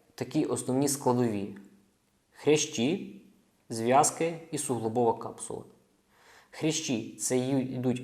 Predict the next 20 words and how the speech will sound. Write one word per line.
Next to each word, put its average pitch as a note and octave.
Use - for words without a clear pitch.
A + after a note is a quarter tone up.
гладкі B2+
частини A#2+
кісток, G3
де B2
кістка C3+
до B2
кістки B2+
стикаючись, -
повинна B2
створювати B2+
легке B2
ходіння, A#2+
тобто C#3
рух C3+
між G#2+
кістками. G#2+
Зв'язка — C#3+
це C3+
є C3
структура, C#3